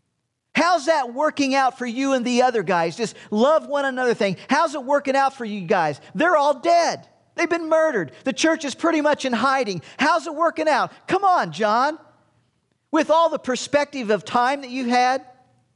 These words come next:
with all of the things that you've seen and heard and experienced, isn't there something else that we as disciples ought to be doing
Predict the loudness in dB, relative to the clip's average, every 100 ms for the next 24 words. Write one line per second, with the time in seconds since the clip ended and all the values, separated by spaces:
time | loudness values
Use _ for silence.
0 | _ _ _ _ _ -2 0 2 2 2
1 | 0 -4 -6 -18 _ -2 -2 -2 -4 -4
2 | -2 -2 0 0 -2 0 0 0 0 -4
3 | -8 -4 0 0 0 -4 -6 -20 _ _
4 | -18 -2 0 0 -6 -6 -4 0 0 0
5 | -4 -4 0 2 0 -2 -6 -4 -2 0
6 | 0 -2 -4 0 0 -2 -2 0 0 0
7 | -4 -4 0 -2 -2 -10 -8 -4 -2 -2